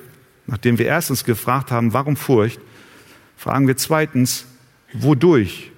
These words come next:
Freude und Trost? Freu dich und sei getrost. Wieso? Wodurch?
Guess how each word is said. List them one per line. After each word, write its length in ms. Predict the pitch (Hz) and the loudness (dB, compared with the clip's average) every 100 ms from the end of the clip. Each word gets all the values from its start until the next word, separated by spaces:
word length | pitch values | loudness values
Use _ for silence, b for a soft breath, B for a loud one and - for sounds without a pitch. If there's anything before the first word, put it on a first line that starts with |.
| _ _ _ _ | _ _ _ _
Freude 580 | - - 139 139 107 104 | -16 -2 2 2 0 -2
und 220 | 110 107 | -2 -2
Trost? 640 | - 139 107 - - - _ _ _ _ _ _ _ _ _ _ _ _ _ _ _ _ _ _ _ _ - | 0 0 0 -2 -8 -16 _ _ _ _ _ _ _ _ _ _ _ _ _ _ _ _ _ _ _ _ -20
Freu 300 | - 147 139 | -4 0 2
dich 420 | 107 92 95 - - | 0 -4 -12 -18 -10
und 140 | - 101 | -4 0
sei 200 | 104 104 | 0 0
getrost. 640 | 95 - 123 98 104 - - _ _ _ _ - | -2 -4 -6 -6 -10 -18 -20 _ _ _ _ -10
Wieso? 640 | 113 107 117 127 131 123 107 | -6 -2 2 2 2 0 0
Wodurch? 520 | 117 135 147 - - | 0 2 0 -2 -16